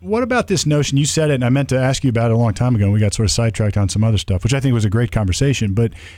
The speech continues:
uh, you said it, uh, a couple seconds ago that, uh, you know, the, each instance here of self-defense, uh, how it, it gets sort of complicated sometimes when we have an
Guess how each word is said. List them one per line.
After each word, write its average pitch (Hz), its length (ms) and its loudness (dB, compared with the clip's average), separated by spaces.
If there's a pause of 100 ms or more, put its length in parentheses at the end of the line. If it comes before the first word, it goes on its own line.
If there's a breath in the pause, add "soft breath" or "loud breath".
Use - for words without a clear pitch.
uh, 120 160 2
you 135 240 2
said 147 240 2
it, 131 220 0
uh, 117 220 2
a 120 120 0
couple - 260 -2
seconds 110 400 0
ago 110 300 2
that, 104 300 0
uh, 107 100 2
you 110 140 2
know, 110 100 2
the, 104 180 -4
each 156 240 0
instance 135 460 0
here 95 480 -2
of 104 220 0
self-defense, 95 720 -2 (480 loud breath)
uh, 117 300 -2 (100)
how 202 480 -2
it, - 400 -10
it - 140 -2
gets 175 180 -2
sort 208 200 0
of - 40 -2
complicated 143 640 -2
sometimes 104 680 0
when 120 320 0
we 113 140 2
have 120 340 2
an 107 100 0